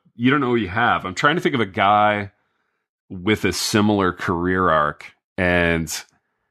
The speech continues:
I always go back to Vinny Testaverde 'cause I, I love talking about Vinny Testaverde, but, like, he, his arc was different in that he was just terrible for, like, a decade. But then,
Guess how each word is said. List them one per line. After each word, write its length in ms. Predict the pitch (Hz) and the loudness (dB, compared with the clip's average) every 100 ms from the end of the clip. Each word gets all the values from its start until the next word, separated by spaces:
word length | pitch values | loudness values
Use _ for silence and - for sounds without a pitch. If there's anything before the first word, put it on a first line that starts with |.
| _ _ _ _ - | _ _ _ _ 0
I 100 | 135 | 2
always 160 | 247 | 2
go 100 | - | 0
back 200 | 131 123 | 0 0
to 80 | 135 | 0
Vinny 200 | 117 113 | 2 0
Testaverde 560 | 110 110 107 95 101 110 | 0 -2 -2 -2 -2 -4
'cause 160 | 107 | -6
I, 60 | 95 | -6
I 220 | 95 98 | -6 -6
love 220 | 95 98 | -6 -6
talking 240 | - 92 95 | -4 -4 -4
about 200 | 85 82 | -6 -6
Vinny 180 | 95 87 | -6 -4
Testaverde, 640 | 104 - 90 95 90 - | -4 -6 -6 -4 -6 -6
but, 220 | 104 95 | -6 -2
like, 380 | 117 107 - - | 0 0 -2 -16
he, 540 | - - 151 160 147 - _ _ | -10 -2 0 2 0 -4 _ _
his 180 | - 214 | -2 0
arc 240 | 185 143 139 | 2 2 2
was 160 | 113 | -2
different 520 | 92 117 - 107 98 107 | 0 0 2 0 -2 -2
in 200 | 104 101 | -2 0
that 200 | 95 - | -4 -2
he 160 | 131 | 0
was 140 | 139 131 | 0 0
just 260 | 120 - _ - | -2 -4 _ -8
terrible 420 | 107 101 85 85 | 0 0 0 -4
for, 160 | - 85 | -8 -8
like, 160 | 85 | -6
a 40 | 80 | -8
decade. 540 | 76 87 - 71 67 _ _ _ _ - - | -4 -4 -4 -10 -12 _ _ _ _ -14 -2
But 180 | 123 - | -2 2
then, 480 | 117 117 110 107 | 2 4 2 -2